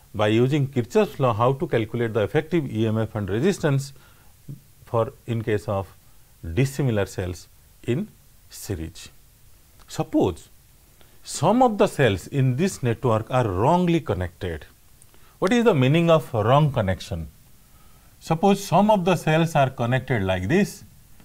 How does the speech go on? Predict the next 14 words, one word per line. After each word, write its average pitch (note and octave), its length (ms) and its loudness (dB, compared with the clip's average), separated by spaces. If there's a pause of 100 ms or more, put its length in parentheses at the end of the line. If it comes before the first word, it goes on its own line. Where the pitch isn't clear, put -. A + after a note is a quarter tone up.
(200)
and B2 200 0
some G3 320 2
cells B2+ 360 0
are B2 140 2
connected G2+ 540 -4
like F2 260 -4
this. E2+ 380 -12 (720)
This D3+ 180 0
is G#3 160 2
the F3+ 100 2
meaning C3+ 380 2
of A2+ 240 0 (320)
wrong A#2 400 2
connection. F2+ 600 -6